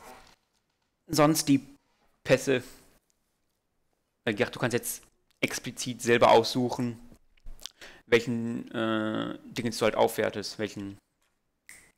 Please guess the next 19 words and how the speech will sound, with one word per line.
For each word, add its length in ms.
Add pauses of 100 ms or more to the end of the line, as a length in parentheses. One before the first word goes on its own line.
(1400)
welchen, 540
welches 220
Pad. 320 (220)
Das 180
war 60
ja 160
vorher 240
nicht 120
der 60
Fall. 140
Du 40
musst 160
halt 140
Glück 180
haben, 220 (500)
dass 200
du 140
halt, 480 (1040)
mm, 280